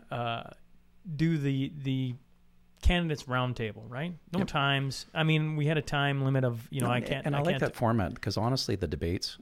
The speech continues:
Speaker 2: uh, whatever.
Speaker 1: I, I, I tell you what, Shane.
Speaker 2: It's tough.
Speaker 1: When I, the, the hardest thing about politics right now,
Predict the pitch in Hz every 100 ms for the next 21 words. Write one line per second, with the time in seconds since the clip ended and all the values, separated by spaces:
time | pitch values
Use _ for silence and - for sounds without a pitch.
0 | - 82 - - - - - - - 185
1 | 214 - 180 226 349 311 294 277 - 120
2 | 110 - - - - - - - - 143
3 | 165 285 269 - - 170 147 - 143 -
4 | 220 285 - - 220 220 147 160 156 160
5 | 151 139 127 - 117 107 95 -